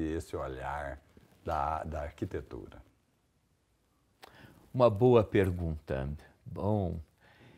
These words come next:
Speaker 2: eu vou, eu acho que a Igreja da, do Espírito Santo do Cerrado,
Speaker 1: Da Lina Bobardi, né?
Speaker 2: né? Da Lina Bobardi,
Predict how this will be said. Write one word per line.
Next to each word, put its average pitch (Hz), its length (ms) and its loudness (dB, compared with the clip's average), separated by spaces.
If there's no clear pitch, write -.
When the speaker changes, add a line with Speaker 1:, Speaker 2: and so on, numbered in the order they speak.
Speaker 2:
eu 123 220 4
vou, 110 1160 6
eu 98 80 -2
acho - 140 -6
que - 80 2
a 87 100 4
Igreja 110 920 2
da, 90 380 0
do 85 160 -6
Espírito 90 640 -2
Santo 82 420 -8
do 82 140 -6
Cerrado, 87 580 -4
Speaker 1:
Da 64 120 -8
Lina 67 220 -10
Bobardi, 71 640 -10
né? 98 220 0
Speaker 2:
né? 127 120 -8
Da 82 160 -4
Lina 82 320 -4
Bobardi, 85 840 -4